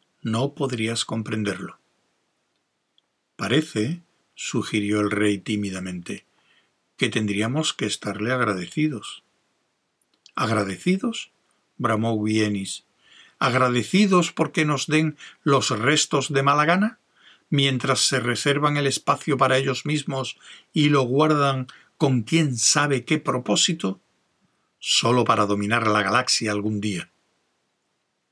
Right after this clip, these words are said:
Dejó caer la mano sobre la rodilla de su sobrino y entornó los ojos.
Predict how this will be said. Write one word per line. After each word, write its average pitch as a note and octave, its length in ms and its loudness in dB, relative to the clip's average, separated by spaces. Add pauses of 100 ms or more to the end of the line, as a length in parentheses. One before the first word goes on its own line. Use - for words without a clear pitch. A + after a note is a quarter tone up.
(360)
Dejó A#2+ 340 0
caer B2+ 220 -2
la B2 140 2
mano B2 340 -2 (320)
sobre G#2+ 340 -2
la G2 120 -2
rodilla A2 420 -4
de C3 100 -6
su G#2+ 200 -6
sobrino A2 500 -4 (460)
y C#3 100 0
entornó G#2 540 -2
los C3+ 220 -4
ojos. - 420 -16